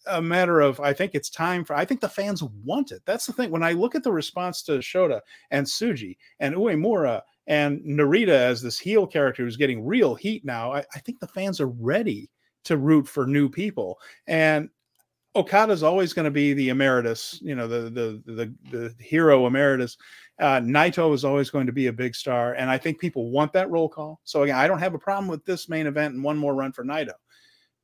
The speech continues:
but I do feel it needs to be one more.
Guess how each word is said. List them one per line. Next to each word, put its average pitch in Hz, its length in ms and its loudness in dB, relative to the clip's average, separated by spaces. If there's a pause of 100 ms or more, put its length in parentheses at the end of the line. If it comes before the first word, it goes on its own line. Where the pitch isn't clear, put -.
(100)
but 143 100 6
I 139 80 8
do 202 160 2
feel 185 240 2
it 139 80 2
needs 156 220 0
to 135 80 -12
be 139 380 2
one 127 440 0
more. 147 320 2